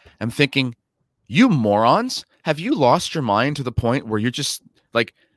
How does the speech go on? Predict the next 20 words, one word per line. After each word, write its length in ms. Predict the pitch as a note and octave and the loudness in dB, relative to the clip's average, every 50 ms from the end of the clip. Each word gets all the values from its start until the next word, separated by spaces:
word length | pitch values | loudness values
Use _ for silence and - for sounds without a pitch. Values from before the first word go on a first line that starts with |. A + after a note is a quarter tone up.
| _ _ _ _ _ _ _ _ | _ _ _ _ _ _ _ _
this, 200 | - C#3+ E3 - | -4 -4 -4 -4
th-, 200 | - A#2 B2+ C3 _ - | -4 -6 -6 -6 _ -8
m-, 200 | A#2 B2 - A#2 | -10 -8 -6 -6
m-, 100 | A#2 - _ _ _ _ _ _ _ _ _ _ - | -8 -8 _ _ _ _ _ _ _ _ _ _ -10
these 260 | G2+ A#2+ E3+ F#3+ D#3 | -4 -2 -2 -2 -4
grown-ups, 840 | - - A2 C#3 F3 A3 A#3 C#3 D#2+ - - - - - - - - _ _ _ _ _ _ _ _ _ _ _ _ _ _ _ _ _ _ _ _ _ _ _ _ _ _ _ _ _ _ _ _ _ _ _ _ _ _ _ - | -6 -4 2 4 6 6 6 4 2 -4 -6 -8 -8 -8 -8 -10 -14 _ _ _ _ _ _ _ _ _ _ _ _ _ _ _ _ _ _ _ _ _ _ _ _ _ _ _ _ _ _ _ _ _ _ _ _ _ _ _ -8
these 180 | - A#2+ A#2 - | -6 -6 -6 -6
grown-ups 720 | - - A#2 D#3+ F#3+ E3+ G2+ C2 - - - - - - _ _ _ _ _ _ _ _ _ _ _ _ _ _ _ _ _ _ _ _ _ _ _ _ _ _ _ _ - | -6 0 2 2 2 2 0 -6 -8 -12 -16 -16 -16 -18 _ _ _ _ _ _ _ _ _ _ _ _ _ _ _ _ _ _ _ _ _ _ _ _ _ _ _ _ -12
are 40 | F#2 | -8
sitting 360 | - - - F3 F3+ G#3 G3+ | -6 -2 0 2 2 2 2
in 100 | F#3+ D#3+ | 0 0
rooms 360 | C3 C3 C#3 D3+ D#3 D3+ C#3 | 0 2 2 2 0 0 -4
together." 400 | - - F2+ C#2+ C2+ A1+ B1 D#2 - | -6 -8 -6 -6 -6 -6 -6 -8 -10
Well, 120 | - D2 | -12 -14
probably 240 | - - D#2+ D2 C#2+ | -10 -10 -10 -10 -8
not. 160 | B1+ B1 C2 | -10 -10 -12
They're 80 | - - | -12 -12
six 180 | - D2 - | -14 -14 -14
feet 120 | - - - | -14 -16 -18
apart. 280 | - - - - - | -16 -16 -16 -16 -18